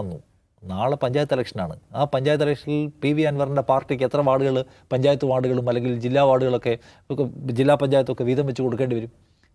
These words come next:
അത് മുസ്ലിം ലീഗിന് അത്ര സുഖമുള്ള കാര്യമായിരിക്കില്ല. അതുകൊണ്ട് നിലമ്പൂരിലെ നിയമസഭാ തെരഞ്ഞെടുപ്പിൽ ആ മ-, കൈവിട്ടുപോയ മണ്ഡലം പിടിക്കാൻ പി വി അൻവറിൻ്റെ സാധ്യതകളെ പ്രയോജനപ്പെടുത്തുക എന്നതിനപ്പുറത്തേക്ക് മലബാറിൽ പുതിയൊരു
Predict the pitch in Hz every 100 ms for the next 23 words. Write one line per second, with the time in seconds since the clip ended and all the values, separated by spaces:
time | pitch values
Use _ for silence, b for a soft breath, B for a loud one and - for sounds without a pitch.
0 | - 160 170 156 180 170 160 151 143 -
1 | 120 160 147 139 131 120 104 95 90 101
2 | 175 185 190 B B B 135 143 175 208
3 | 220 226 220 220 180 165 190 185 - 175
4 | 170 165 160 151 147 160 202 135 135 160
5 | 147 143 131 151 156 160 147 143 147 127
6 | 131 131 120 113 139 156 127 135 143 123
7 | 117 123 135 120 123 120 127 131 127 B
8 | B - 127 139 151 143 135 120 123 120
9 | 117 107 120 110 104 104 110 B B 131
10 | 123 156 160 170 170 170 165 156 190 180